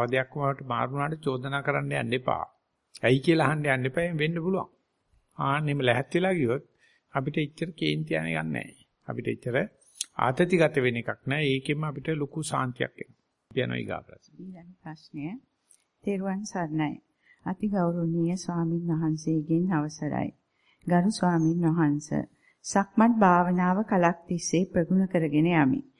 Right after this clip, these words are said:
Speaker 2: ආරම්භයේදී වම දකුණ කියාද, පසුව ඔසවනවා, තබනවා, යනවා ආදී වශයෙන් එක් පාදයක් කෙරෙහි වැඩි කාලයක් මනසිකාරය පවත්වා ගනිමින් පතුලේ ඝර්ෂණය කෙරෙහි අවධානය යොමු කළෙමි.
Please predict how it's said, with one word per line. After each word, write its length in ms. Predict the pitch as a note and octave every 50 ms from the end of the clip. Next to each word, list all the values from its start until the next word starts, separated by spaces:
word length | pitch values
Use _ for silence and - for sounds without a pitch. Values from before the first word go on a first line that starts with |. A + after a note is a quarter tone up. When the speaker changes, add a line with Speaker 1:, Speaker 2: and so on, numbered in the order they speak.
| _ - - - _
Speaker 2:
ආරම්භයේදී 920 | - - F3 F3+ G3 G#3 G3+ G3+ G#3 G#3 G3+ G3+ G3+ G3 F#3 F#3 G#3 A#3 C#4
වම 260 | - E3+ D#3 D#3+ E3+ G3
දකුණ 380 | F#3+ F#3 E3+ E3 - F3+ F3+ F3+
කියාද, 440 | F3+ - E3 D#3 D3 D3 C#3+ C#3 D#3 F#3 B3 - - _ _ _ _ _ _ _
පසුව 320 | - F#3+ F#3 - - G#3+ A3+
ඔසවනවා, 640 | A3 F3 E3+ - G3 F#3 F#3+ F#3+ F#3+ F#3+ F#3 G3 G#3
තබනවා, 540 | G3+ - E3+ E3 E3 E3+ E3+ F3 F3 F3 F3+
යනවා 400 | F3 D#3+ D#3 D#3+ E3 E3+ F3 F3+
ආදී 320 | F3 D#3+ D#3+ D#3+ D3+ E3+ E3
වශයෙන් 520 | D#3+ D3 D3 - - - D#3 C#3+ D3+ F#3+ B3+ - - - - _ _ _ _ -
එක් 180 | - G#3 - - _
පාදයක් 560 | _ - G#3 G3 G3 G3+ G3 G3 G#3 G#3 G#3+ G#3
කෙරෙහි 380 | _ - G#3 G3 G#3 G#3+ A#3 A#3 B3+
වැඩි 300 | G#3+ E3 D#3 D#3+ F#3 F#3+
කාලයක් 580 | - - F3+ F3 E3+ D#3+ D3+ D#3 E3 F3+ F#3+ - -
මනසිකාරය 720 | F3 E3 E3 E3+ F3 - - - F#3 F3 F3 F3 F3+ F#3+
පවත්වා 600 | F#3+ F#3+ - D#3+ D3 D3+ D#3 - _ - F3 E3+ F3
ගනිමින් 540 | E3 E3 C#3 C3+ D3 D3+ D3 D3 D3 D#3+ G3+ C4 - - - - - - - _ _
පතුලේ 520 | - G3 F3+ F3+ - G#3 G3 G3+ A3+ A#3
ඝර්ෂණය 640 | A3 F#3 E3+ D#3 E3 E3+ - - - F#3 F#3 F#3 F#3 G3
කෙරෙහි 440 | F#3 - - D#3 D3+ D#3+ E3+ F#3 G3+ G3
අවධානය 640 | - D#3+ D3+ D#3 E3 D#3+ E3 D#3 D#3 D#3 D3+ D#3
යොමු 300 | E3+ F3+ F3 D#3 D3+ D#3 D#3
කළෙමි. 460 | D#3 - C3+ - - - - - -